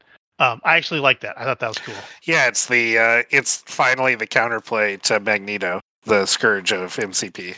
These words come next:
Speaker 1: Yeah. <laughs> Well, it lets him heal himself after he hurts people for being poisoned. There's, you know, he's, he's like,
Speaker 2: Yeah, they
Speaker 1: not
Speaker 2: just, in the stream, they specifically called out, like,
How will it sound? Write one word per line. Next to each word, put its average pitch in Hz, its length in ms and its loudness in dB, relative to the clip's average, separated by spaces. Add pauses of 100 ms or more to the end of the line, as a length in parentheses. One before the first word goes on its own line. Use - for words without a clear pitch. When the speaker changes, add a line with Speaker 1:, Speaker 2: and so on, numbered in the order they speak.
(320)
Speaker 1:
Yeah. 147 180 2
<laughs> - 60 -20 (640)
Well, 220 220 0 (260)
it 226 180 0
lets 220 220 0
him 202 120 -4
heal 175 180 2
himself 156 400 0
after 135 240 0
he 123 220 -2 (260)
hurts 147 220 -2
people 120 200 -4
for 110 60 -12
being 117 160 -2
poisoned. 107 380 -6
There's, 107 240 -10
you 151 160 -6
know, 110 80 -6
he's, 120 140 -4
he's 117 200 -2
like, 110 180 -4 (200)
Speaker 2:
Yeah, 151 200 0
they 165 120 -2
Speaker 1:
not 185 100 0
Speaker 2:
just, 196 220 0
in 202 240 0
the 175 100 2
stream, 165 400 2
they 123 140 2
specifically 135 580 0
called 120 280 2
out, 117 240 4
like, 107 340 -2